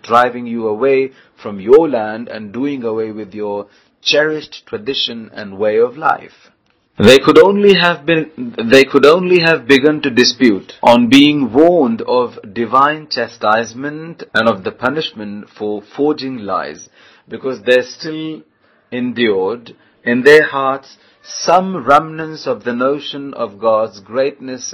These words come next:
and might, and some fear of Him. But when the ruling racist nationalists spoke of a possible political revolution in case they adopted the faith of Musa alayhi salam and raised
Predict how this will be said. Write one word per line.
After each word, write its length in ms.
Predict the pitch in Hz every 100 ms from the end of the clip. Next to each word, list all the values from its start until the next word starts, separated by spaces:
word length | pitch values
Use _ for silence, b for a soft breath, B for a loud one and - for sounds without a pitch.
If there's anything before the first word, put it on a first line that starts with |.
| -
and 300 | 117 110 107
might, 480 | 98 120 90 92 -
and 220 | 123 117
some 360 | - 127 123 123 -
fear 280 | 139 131 127
of 140 | 127 123
Him. 280 | 135 101 _ _ b b b b b
But 240 | 127 127 139
when 140 | 147
the 120 | 151
ruling 540 | 131 165 196 196 190 190
racist 920 | 147 120 147 165 - 170 - - -
nationalists 960 | 127 127 139 180 165 156 156 156 - - - -
spoke 460 | - 151 135 135 -
of 160 | 120 113
a 80 | 117
possible 640 | - 131 - 147 135 139
political 640 | - 117 113 151 139 139 127
revolution 640 | 117 107 113 135 - 110
in 140 | 107 95
case 440 | - 104 120 120
they 200 | - 101
adopted 640 | 92 127 131 - 139 131 - b b
the 160 | 104 120
faith 420 | - 139 170 170
of 180 | - 98
Musa 340 | 104 107 -
alayhi 420 | 95 82 87 95 117
salam 640 | - 123 135 151 165 - b b b b b
and 260 | 143 143
raised 600 | 127 151 180 185 190 151